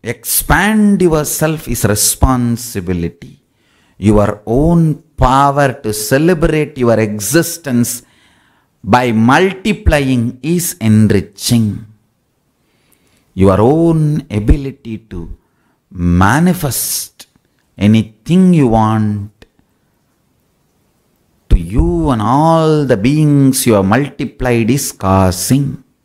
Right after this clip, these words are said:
your own ability to shower liberation to yourself and all the mirrors you manifested is completion. Paramashiva's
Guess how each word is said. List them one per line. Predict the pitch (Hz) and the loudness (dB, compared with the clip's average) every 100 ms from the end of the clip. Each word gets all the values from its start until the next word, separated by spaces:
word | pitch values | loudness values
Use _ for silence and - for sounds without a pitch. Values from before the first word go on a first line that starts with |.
| _ _ _ _ _ _ _ _ _ _ _ _ _ _ - | _ _ _ _ _ _ _ _ _ _ _ _ _ _ 2
your | 101 104 | 2 4
own | 120 156 165 160 151 139 - | 2 0 0 0 0 -2 -4
ability | 110 113 147 139 135 117 113 - | -4 0 0 0 -4 -8 -8 -8
to | |
shower | 98 - - 131 131 107 - _ _ _ _ _ _ _ _ _ _ _ _ | -6 -4 0 0 -2 -6 -10 _ _ _ _ _ _ _ _ _ _ _ _
liberation | 98 113 143 143 135 - - 120 113 107 | 0 2 2 0 -2 -6 -2 0 2 0
to | 110 | 0
yourself | 104 101 98 - 147 160 156 | 0 0 -2 0 0 0 -2
and | 123 104 - | -2 -2 -2
all | 113 139 156 147 143 | 0 2 2 0 0
the | 123 107 | 0 2
mirrors | 123 131 110 - - - | 2 0 -4 -10 -10 -2
you | 104 | 0
manifested | 98 117 120 110 - - - _ _ _ _ | 2 2 0 -2 -12 -14 -18 _ _ _ _
is | 123 127 - | -6 -6 -2
completion. | 101 98 87 98 90 85 85 - 123 139 156 _ _ _ _ _ _ _ _ _ _ _ _ _ _ _ _ _ _ | 2 2 0 -2 0 2 0 0 -2 -2 -8 _ _ _ _ _ _ _ _ _ _ _ _ _ _ _ _ _ _
Paramashiva's | - 107 131 143 123 - - 98 101 143 156 - - - - | -2 0 2 0 0 -2 -2 0 2 0 -2 -6 -8 -10 -14